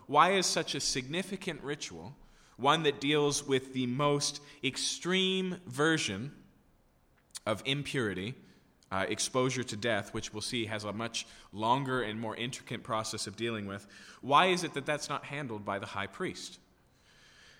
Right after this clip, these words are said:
Uh, the most likely reason is because the high priest is not to be around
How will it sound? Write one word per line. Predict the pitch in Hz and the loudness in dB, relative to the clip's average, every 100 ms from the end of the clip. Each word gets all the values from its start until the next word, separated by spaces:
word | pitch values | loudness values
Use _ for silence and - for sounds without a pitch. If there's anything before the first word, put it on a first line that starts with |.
| _ _ - | _ _ 0
Uh, | 135 135 - | 4 4 2
the | 131 | -2
most | 147 156 202 240 - - - | 0 6 6 6 2 -6 -2
likely | 147 165 170 156 139 | 4 4 2 0 2
reason | 160 170 120 113 | 2 2 0 -4
is | 127 135 123 | -2 -4 -2
because | 139 - 147 131 - | -4 -2 -2 -2 -2
the | 127 123 | -2 -2
high | - - 190 208 | 0 4 4 2
priest | - 98 87 131 - - - _ _ _ _ - | -4 -6 -6 -8 -12 -14 -20 _ _ _ _ -10
is | 139 123 | -6 -2
not | 147 156 165 | 2 2 0
to | 160 | -2
be | 135 135 135 | 0 0 0
around | 123 110 110 117 113 | 0 0 0 -2 -6